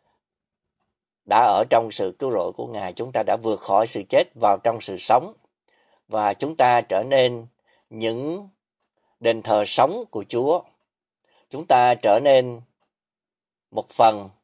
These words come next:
trong thân thể của Đấng Christ, và chúng ta sẽ được hưởng cái sự phước hạnh đời đời trong vương quốc đời đời của Đức Chúa Trời. Hãy hết lòng cảm tạ Chúa,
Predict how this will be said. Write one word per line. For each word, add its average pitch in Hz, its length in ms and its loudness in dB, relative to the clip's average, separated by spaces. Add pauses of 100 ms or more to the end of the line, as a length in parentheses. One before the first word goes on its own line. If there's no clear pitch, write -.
(120)
trong 120 180 -2
thân 117 180 -6
thể 90 340 -2
của 101 180 -8
Đấng 113 220 -4
Christ, 147 280 -4 (720)
và 104 280 0
chúng 139 240 -10
ta 113 440 2 (680)
sẽ 107 140 -2
được 117 240 -4
hưởng 104 380 -4
cái 139 140 -6
sự 90 440 -6 (220)
phước 208 240 2
hạnh 101 240 -6
đời 104 140 0
đời 98 400 -2 (460)
trong 113 240 -2
vương 120 260 -2
quốc 180 200 2
đời 101 160 0
đời 95 260 -2
của - 160 -12
Đức 131 140 -12
Chúa 117 120 -12
Trời. 95 320 -8 (840)
Hãy 107 320 -12
hết 147 220 -2
lòng 101 340 2
cảm 101 240 -6
tạ 95 220 -2
Chúa, 113 380 -4